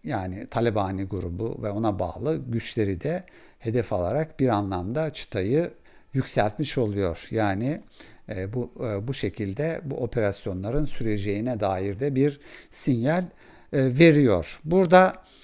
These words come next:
elbette hani, e, bir taraftan Türkiye Irak'la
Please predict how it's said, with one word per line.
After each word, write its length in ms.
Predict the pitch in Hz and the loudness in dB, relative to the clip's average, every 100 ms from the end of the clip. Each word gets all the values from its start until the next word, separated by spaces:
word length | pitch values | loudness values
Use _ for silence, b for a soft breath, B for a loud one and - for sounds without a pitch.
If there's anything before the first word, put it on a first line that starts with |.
| B - | B 0
elbette 680 | 175 156 - - 190 190 - _ | 4 4 2 2 0 0 -8 _
hani, 420 | - 131 127 135 - - B B - - | -6 -2 -2 -4 -8 -20 B B -12 -2
e, 460 | 113 101 95 95 95 - | 0 2 0 -2 -6 -10
bir 160 | 143 | -6
taraftan 480 | - 120 110 127 127 | 2 2 2 0 -2
Türkiye 640 | - 127 - 117 110 123 - _ _ _ - | -2 -6 -2 0 2 0 -6 _ _ _ -4
Irak'la 680 | 131 101 - 110 107 113 | 0 0 0 -2 -2 -2